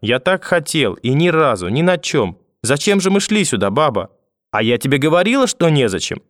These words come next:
Но ты же и шаг упрямый, заладил. Парк, парк. Ну посмотри теперь, кто сюда ходит». «Граждане-посетители», монотонно забубнил из репродуктора гнусавый голос. «Приглашаем вас совершить лодочную прогулку. Стоимость проката лодки тридцать копеек в час».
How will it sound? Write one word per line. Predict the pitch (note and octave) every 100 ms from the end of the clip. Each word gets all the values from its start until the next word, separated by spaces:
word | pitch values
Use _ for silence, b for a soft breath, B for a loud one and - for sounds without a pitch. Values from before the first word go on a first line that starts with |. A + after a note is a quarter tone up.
| -
Но | B2
ты | C3 E3
же | D#3+
и |
шаг | E3 A#3+ C4+ A#3
упрямый, | D3+ C#3 G#2+ F#2
заладил. | G2 C3+ G3 A3+ B2+ G#2
Парк, | - C#3+ C#3+ D3+ D#3+ E3 - -
парк. | C3 C3+ D3 E3 E3+ -
Ну | C3+ D#3+
посмотри | F#3 G#3 G3 F3+ F3+
теперь, | - F#3
кто | - E3+ E3
сюда | F3+ F#3
ходит». | - G3+ G3 G3 _ _ _ _ _ _ _
«Граждане-посетители», | G#2+ B2+ F3 E3+ F3+ F#3 F3+ - D#3 A2 G#2+ G2+ G2+
монотонно | G2+ G2 G2 A#2+ A2 F#2+
забубнил | G2 G2 A2 G#2
из | F#2+
репродуктора | F#2 F#2+ G2 C#3+ - A2+
гнусавый | G2 F#2+ G#2+ G#2
голос. | G#2+ F#2+ F2 - _ _ _
«Приглашаем | - B2+ C#3 C3+ E3 E3+ C#3+
вас | D3+ D3
совершить | C#3 C3+ - F3 F#3+
лодочную | C#3 D3+ D#3 - E3+
прогулку. | D#3 D#3 C#3 A2+ A2 -
Стоимость | G#2+ - D3+ D3 C#3
проката | C3 C3 C3+ B2
лодки | A#2 C3 F3 - C3
тридцать | A#2+ D3 - -
копеек | C3 B2+ C3 C#3+
в | -
час». | - A2 G#2